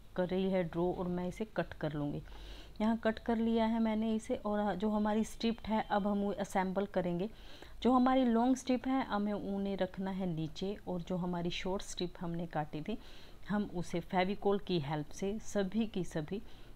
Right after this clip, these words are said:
स्टिक कर देंगे, अ, जो हमारी लॉन्ग स्ट्रिप है उसके ऊपर। So यहाँ मैं ले रही हूँ वॉल पुट्टी, वाटर प्लस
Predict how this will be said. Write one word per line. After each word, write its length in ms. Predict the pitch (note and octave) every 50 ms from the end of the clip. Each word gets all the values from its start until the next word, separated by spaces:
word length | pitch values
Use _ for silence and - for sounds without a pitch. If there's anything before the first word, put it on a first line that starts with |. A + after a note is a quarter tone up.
| - -
स्टिक 340 | - - - - - G3 - - -
कर 120 | F3+ E3+
देंगे, 500 | D#3 D3+ D#3+ D#3+ D#3+ D#3+ E3 F#3 G3+ - - - - - - -
अ, 180 | F3 D#3+ D#3 D#3
जो 220 | D#3 D#3 F#3 F#3
हमारी 340 | F3 F3+ E3+ D#3+ E3 G#3+ A3+
लॉन्ग 320 | G3+ F3+ D#3 D#3 D#3 D3+
स्ट्रिप 300 | - - - D#3+ D3 - -
है 100 | - - -
उसके 280 | F#3 - - - -
ऊपर। 280 | D3+ D#3 - - C#3+ C#3 - - - - - - - - - -
So 40 |
यहाँ 360 | A#3+ A#3 G#3+ A3 A3 A3+ A#3+ A#3
मैं 160 | A#3+ A#3+ A#3+
ले 140 | A#3+ A#3 A#3
रही 140 | A3+ A3+
हूँ 160 | A3+ A#3 A3+ G#3
वॉल 220 | F#3+ F#3 F#3 F#3+
पुट्टी, 480 | F#3+ - - F#3+ F#3 - - - G#3 G3
वाटर 420 | F3 F3+ F3+ F#3 F3+ - - F#3
प्लस 420 | F#3 - - F3+ F#3 F#3 - -